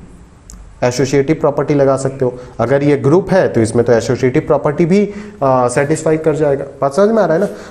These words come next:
और inverse property से आप क्या जानते हो कि A into A inverse is equal to A inverse into A, और वही चीज़ किसके equal होगा? Identity element। तो इस case में identity element को तो मैं ई ही लिखूंगा। बात समझ में आ रहा है ना? इस case में E dash लिखूंगा।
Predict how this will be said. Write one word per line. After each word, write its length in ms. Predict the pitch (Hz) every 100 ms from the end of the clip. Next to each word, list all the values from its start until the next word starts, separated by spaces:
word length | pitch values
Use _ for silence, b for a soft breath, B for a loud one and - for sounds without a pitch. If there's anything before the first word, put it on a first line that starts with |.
| B
और 140 | 143 165
inverse 360 | 175 180 214
property 360 | 208 190 196 196
से 120 | 208
आप 100 | 208
क्या 140 | 220
जानते 340 | 190 156 117 117
हो 80 | 110
कि 140 | 139
A 200 | 160 175 202
into 280 | 202 214 170
A 120 | 165
inverse 360 | 170 170 180 175
is 160 | 151 156
equal 220 | 160 160
to 120 | 165
A 180 | 151 151
inverse 300 | 156 180 175
into 280 | 170 180 180
A, 200 | 147 135 135 B B B B - -
और 120 | 117
वही 220 | 113 135 175
चीज़ 220 | 180 175
किसके 260 | 180 - 185
equal 240 | 180 180
होगा? 240 | 175 151 -
Identity 460 | 117 120 131 135 156
element। 320 | 147 147 143 B B
तो 60 | -
इस 160 | 190 185
case 260 | 185 180 185
में 80 |
identity 440 | 160 147 160 160 175
element 320 | 165 165 160
को 80 | 165
तो 100 | 170
मैं 100 | 160
ई 160 | 156
ही 160 | 151 180
लिखूंगा। 380 | 175 175 160 160 - - 123
बात 140 | 131
समझ 160 | 170 175
में 100 | 185
आ 40 |
रहा 120 | 180
है 60 | 190
ना? 60 | 151
इस 160 | 139
case 240 | - 139 143
में 100 | 143
E 120 | 131
dash 240 | 127 143 151
लिखूंगा। 380 | 143 151 147